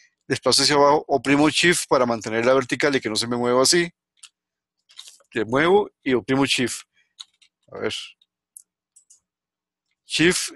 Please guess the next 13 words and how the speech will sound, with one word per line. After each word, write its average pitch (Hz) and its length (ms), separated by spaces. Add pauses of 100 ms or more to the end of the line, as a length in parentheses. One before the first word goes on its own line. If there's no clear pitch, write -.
y 131 80
ya 123 80
no 127 60
se 127 120
mueve 123 200
para 120 160
los 104 100
lados. 98 520 (580)
Toco 151 300
aquí, 180 300
inferencia 127 540
con 143 200
el, 143 120